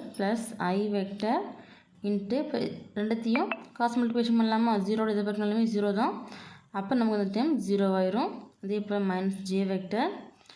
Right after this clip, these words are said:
cos பீட்டா into ஜீரோ, ஜீரோ, cos alpha into zero, zero. இந்த டேர்ம் ஜீரோ ஆயிடுச்சு. அடுத்து ப்ளஸ் K வெக்டர் into cos பீட்டா into sin ஆல்ஃபா. இப்போ அப்படி எழுதிக்கலாமா? ஆர்டர் எழுதும் போது ஆல்ஃபா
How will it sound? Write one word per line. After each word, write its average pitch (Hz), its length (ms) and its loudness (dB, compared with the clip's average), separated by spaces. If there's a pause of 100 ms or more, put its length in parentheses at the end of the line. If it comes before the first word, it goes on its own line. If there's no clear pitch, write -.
(460)
cos 226 240 0
பீட்டா 226 180 0
into 226 240 2
ஜீரோ, 226 160 2 (140)
ஜீரோ, 240 200 4 (440)
cos 214 260 -2
alpha 208 220 -2
into 196 200 0
zero, 247 160 0 (140)
zero. 170 220 2 (520)
இந்த 220 220 -4
டேர்ம் 208 300 2
ஜீரோ 196 240 4
ஆயிடுச்சு. 185 360 -2 (800)
அடுத்து 196 340 -4
ப்ளஸ் 202 180 -2 (120)
K 196 100 2 (140)
வெக்டர் 214 380 -2 (520)
into 202 300 -2 (720)
cos 240 260 2 (160)
பீட்டா 233 320 2 (380)
into 226 240 2 (100)
sin 208 220 2 (100)
ஆல்ஃபா. 185 340 -2 (920)
இப்போ - 160 -6
அப்படி 240 160 0 (120)
எழுதிக்கலாமா? 214 520 2 (440)
ஆர்டர் 208 220 2
எழுதும் 208 180 2
போது 247 180 2
ஆல்ஃபா 202 200 2